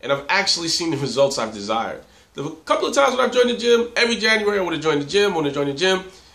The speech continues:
and I quit, and I'm like, "Okay, I got the same results."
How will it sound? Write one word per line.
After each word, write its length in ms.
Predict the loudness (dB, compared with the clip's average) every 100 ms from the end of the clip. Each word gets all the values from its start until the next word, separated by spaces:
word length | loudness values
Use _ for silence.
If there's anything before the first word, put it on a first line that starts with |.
| _ _ _
and 260 | 2 4 4
I 60 | 4
quit, 380 | 2 0 0 0
and 320 | 2 4 2
I'm 120 | 2
like, 160 | 0 0
"Okay, 200 | 0 2
I 140 | 2
got 80 | 0
the 80 | -2
same 160 | -2
results." 400 | -2 -4 -8 -12